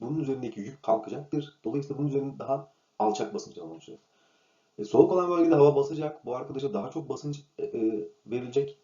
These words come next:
Dolayısıyla bu bölgede yüksek basınç alanı olacak. Ve hava yatay yönde yüksek basınç alanından alçak basınç alanına doğru ne yapacak? Hareket edecek. İşte bu harekette rüzgarı oluşturacak arkadaşlar. Rüzgarın oluşumu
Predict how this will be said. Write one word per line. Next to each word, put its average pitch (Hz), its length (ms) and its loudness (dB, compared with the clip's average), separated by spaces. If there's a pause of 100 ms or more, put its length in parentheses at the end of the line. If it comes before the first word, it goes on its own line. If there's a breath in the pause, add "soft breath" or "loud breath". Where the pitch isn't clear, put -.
Dolayısıyla 143 480 0
bu 156 80 -4
bölgede 143 320 6
yüksek 139 340 -6
basınç 151 240 -6
alanı 160 220 -6
olacak. 156 320 -8 (1300)
Ve 214 360 2 (600)
hava - 560 0 (180)
yatay 123 460 -2
yönde 92 220 -6
yüksek 165 440 -6
basınç 160 260 -4
alanından 151 640 -4
alçak 110 400 -4
basınç 117 320 -4
alanına 104 380 -2
doğru 120 260 -8
ne 135 40 -2
yapacak? 117 380 -8
Hareket 101 360 -10
edecek. 107 260 -12
İşte 107 300 -10 (100)
bu - 140 -8
harekette 113 760 -2
rüzgarı 101 640 -2
oluşturacak 90 500 -8
arkadaşlar. - 420 -10
Rüzgarın 170 340 6
oluşumu 139 480 -2